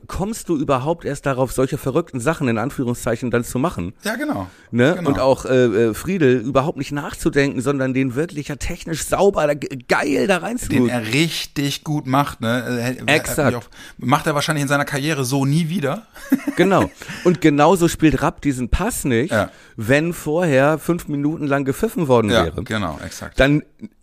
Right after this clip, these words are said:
Speaker 1: stoppt er den Ball und dreht sich erstmal nach hinten um und
Speaker 2: Ja.
Speaker 1: will bloß keinen Fehler machen und kein Risiko gehen.
Speaker 2: Ja.
Speaker 1: Ne? Wenn du aber dieses Adrenalin drin hast, ne, und
Speaker 2: Ja.
Speaker 1: diese, diese, äh, Atmosphäre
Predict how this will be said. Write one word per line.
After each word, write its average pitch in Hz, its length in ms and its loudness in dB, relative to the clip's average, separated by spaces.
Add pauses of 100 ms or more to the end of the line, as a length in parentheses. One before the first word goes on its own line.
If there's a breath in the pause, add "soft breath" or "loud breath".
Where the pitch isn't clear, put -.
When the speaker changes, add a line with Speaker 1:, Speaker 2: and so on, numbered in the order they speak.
(180)
Speaker 1:
stoppt - 380 2
er 170 120 6
den 160 200 4
Ball 165 240 6
und 143 200 0
dreht 170 220 2
sich 160 140 -2
erstmal 151 300 -2
nach 147 140 0
hinten 175 300 2
um 117 200 2
und 117 100 0
Speaker 2:
Ja. 98 60 -2
Speaker 1:
will 139 100 4
bloß 151 220 0
keinen 156 240 0
Fehler 170 280 2
machen 135 280 0
und 127 80 -4
kein 147 180 -2
Risiko 185 420 -2
gehen. 95 240 -12 (360 loud breath)
Speaker 2:
Ja. 104 120 -4
Speaker 1:
Ne? 131 220 4 (240 loud breath)
Wenn 175 200 4
du 180 160 4
aber 147 240 2
dieses 151 320 -4
Adrenalin 147 720 0
drin 120 280 2
hast, 87 360 -4
ne, 131 260 0
und 117 180 -4
Speaker 2:
Ja. 107 60 -2
Speaker 1:
diese, 110 480 2
diese, 101 560 0 (120)
äh, 92 260 -2 (1200)
Atmosphäre 139 840 0